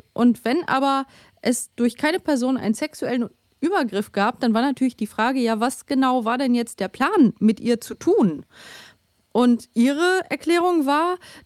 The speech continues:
dass diese Frauen ihr irgendwie wohl vermittelt hätten, es gebe da irgendeinen ominösen Käufer, der sie eben habe kaufen wollen, wo man aber so denken kann, erstens, warum ist sie jetzt wochenlang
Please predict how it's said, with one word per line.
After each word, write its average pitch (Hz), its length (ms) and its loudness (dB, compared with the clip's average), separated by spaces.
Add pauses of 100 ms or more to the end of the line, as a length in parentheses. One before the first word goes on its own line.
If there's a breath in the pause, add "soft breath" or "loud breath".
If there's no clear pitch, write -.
dass 254 260 -4
diese 254 260 -2
Frauen 311 540 -2 (100)
ihr 226 180 -2
irgendwie 262 920 0 (500)
wohl 226 360 -2
vermittelt 269 480 -2
hätten, 302 280 0
es - 180 -6
gebe 262 260 2
da 240 400 0
irgendeinen 240 480 0
ominösen 233 600 2 (160)
Käufer, 359 760 0 (380 loud breath)
der 233 160 2
sie 233 180 0
eben 220 500 2 (440 soft breath)
habe 214 360 -4
kaufen 285 540 -2
wollen, 349 380 0
wo 269 80 2
man 247 180 2
aber 269 280 0
so 254 260 0 (460)
denken 294 360 -2
kann, 285 160 -2
erstens, 302 600 -4 (520 loud breath)
warum 294 600 0 (260)
ist 247 160 -2
sie 285 60 0
jetzt 226 180 -2
wochenlang 285 480 -2